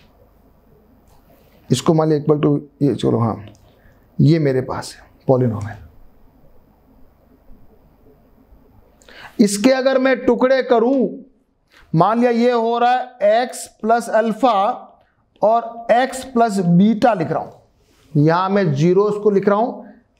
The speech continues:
अल्फा और बीटा। इस polynomial का मैंने नाम दिया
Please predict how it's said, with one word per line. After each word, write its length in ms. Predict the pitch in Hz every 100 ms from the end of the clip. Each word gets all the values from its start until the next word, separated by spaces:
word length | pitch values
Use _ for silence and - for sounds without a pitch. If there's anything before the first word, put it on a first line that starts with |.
| -
अल्फा 680 | 139 156 147 - 208 214 247 277 - - _ _
और 240 | 165 170 156
बीटा। 560 | 131 151 131 180 - - _ - - - - - - _ - _ _ _ _ - _ _ _ -
इस 260 | 190 190 -
polynomial 680 | 165 170 175 170 170 175 170
का 160 | 180
मैंने 300 | 175 165 170
नाम 460 | 165 160 156 165 156
दिया 600 | 165 170 190 226 -